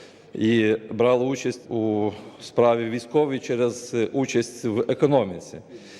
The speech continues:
І я звертаюся не лише до Данила Олександровича, а й до інших колег по фракції,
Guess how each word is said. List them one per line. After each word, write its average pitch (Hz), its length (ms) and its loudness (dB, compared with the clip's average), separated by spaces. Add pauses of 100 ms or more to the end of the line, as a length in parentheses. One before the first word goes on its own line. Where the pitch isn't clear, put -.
(580)
І 117 120 2 (340)
я 151 320 2
звертаюся 156 760 0
не 143 120 0
лише 147 300 2
до 117 500 2
Данила 123 220 0
Олександровича, 139 520 2
а 117 40 6
й 117 60 2
до 117 140 0
інших 139 360 -2
колег 135 340 2 (360)
по 135 100 0
фракції, 139 720 0